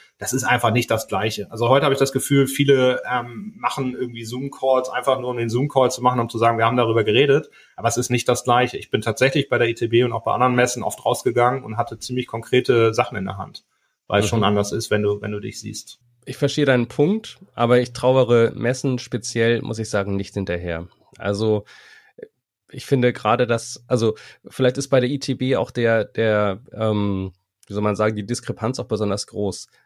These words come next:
Speaker 2: Denn es wird ja nun verkauft eigentlich ein sehr, sehr sinnliches Produkt.
Speaker 1: Mhm.
Speaker 2: Also ein, ein, ein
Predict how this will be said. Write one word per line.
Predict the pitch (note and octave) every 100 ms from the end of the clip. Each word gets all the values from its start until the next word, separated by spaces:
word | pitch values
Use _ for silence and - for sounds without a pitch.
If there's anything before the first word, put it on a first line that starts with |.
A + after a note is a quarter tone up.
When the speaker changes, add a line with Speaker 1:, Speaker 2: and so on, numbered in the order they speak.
| _
Speaker 2:
Denn | G#2+
es | G#2+
wird | A#2+ B2+
ja | A#2+
nun | A2+
verkauft | A2+ - A2 C#3 -
eigentlich | A#2+ G#2 G#2+
ein | A2 G#2+ G2 - _ _
sehr, | G#2 A#2 A#2+
sehr | G#2+ A2
sinnliches | G2 A#2 A#2+ A#2 A2+
Produkt. | - B2+ C#3 E3+ - - _ _ _
Speaker 1:
Mhm. | A2
Speaker 2:
Also | G2+ G#2 F#2+ -
ein, | F#2+ G2+
ein, | - G#2+ G#2+ -
ein | - A2+ G#2 F#2